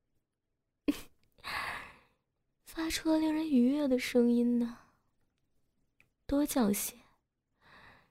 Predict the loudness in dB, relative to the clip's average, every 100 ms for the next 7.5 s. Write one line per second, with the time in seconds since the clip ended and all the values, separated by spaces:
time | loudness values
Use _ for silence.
0 | _ -6 0 2 2 0 -2 -2 -2 0
1 | 0 -2 -4 0 4 4 2 -2 -6 -6
2 | -20 _ _ _ _ _ _ _ _ _
3 | _ -20 -20 _ _ _ _ _ _ _
4 | _ -20 -20 -20 _ -20 _ _ _ _
5 | -6 -6 -6 -20 -20 _ _ -20 _ _
6 | _ -6 -2 0 2 4 4 4 2 2
7 | 2 4 4 2 -4